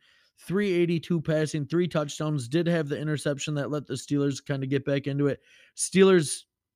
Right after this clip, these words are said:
like I said earlier, they stormed back to take a thirty-seven thirty-four late lead.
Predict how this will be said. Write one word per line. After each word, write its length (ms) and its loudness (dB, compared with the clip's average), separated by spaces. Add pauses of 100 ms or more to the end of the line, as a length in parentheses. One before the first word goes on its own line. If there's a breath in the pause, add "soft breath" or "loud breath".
(220)
like 140 2
I 80 6
said 280 0
earlier, 400 0
they 140 0
stormed 540 -2 (420)
back 280 4
to 80 -2
take 180 0
a 80 0
thirty-seven 640 0
thirty-four 440 0
late 280 0
lead. 280 0